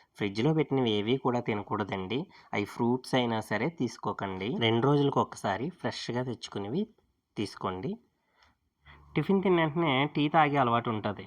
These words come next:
అంటే ఇక్కడ నేను ఫ్రూట్స్ తినమన్నానని చెప్పి ఫ్రూట్స్ తినేసిన తర్వాత టీ, కాఫీలు తాగుతారేమో, అలాంటివి తాగద్దండి. only మజ్జిగ మాత్రం తీసుకోండి, నిమ్మకాయ పిండుకొని మజ్జిగ మాత్రమే తీసుకోండి.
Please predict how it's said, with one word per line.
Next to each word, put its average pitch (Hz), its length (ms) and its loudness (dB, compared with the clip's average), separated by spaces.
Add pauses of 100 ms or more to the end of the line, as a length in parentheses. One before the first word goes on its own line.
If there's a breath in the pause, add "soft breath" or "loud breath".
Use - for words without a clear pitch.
(140)
అంటే 135 200 -2
ఇక్కడ 135 180 -4
నేను 127 220 -2
ఫ్రూట్స్ 131 340 -6
తినమన్నానని 131 580 -2
చెప్పి 143 360 -6
ఫ్రూట్స్ 123 360 -4
తినేసిన 117 340 -2
తర్వాత 117 460 0 (360 loud breath)
టీ, 139 160 4
కాఫీలు 123 400 4
తాగుతారేమో, 104 640 2
అలాంటివి 120 440 0
తాగద్దండి. 101 760 -2 (420 loud breath)
only 113 280 2
మజ్జిగ 113 420 2
మాత్రం 120 340 2
తీసుకోండి, 107 640 -6
నిమ్మకాయ 110 340 -4
పిండుకొని 104 360 -6
మజ్జిగ 104 400 -4
మాత్రమే 98 400 -6
తీసుకోండి. 101 540 -6